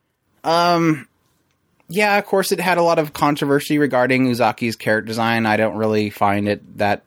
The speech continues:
upsetting. Um, again, the, this, these are college students.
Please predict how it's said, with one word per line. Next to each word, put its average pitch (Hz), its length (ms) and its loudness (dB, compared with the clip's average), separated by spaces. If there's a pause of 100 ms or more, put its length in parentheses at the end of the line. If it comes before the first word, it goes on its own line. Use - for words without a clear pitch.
(360)
upsetting. 104 720 0
Um, 98 580 -2 (580)
again, 107 340 2
the, 107 140 0
this, 107 220 -2
these 110 300 -2
are 104 80 4
college 104 340 0
students. 107 320 0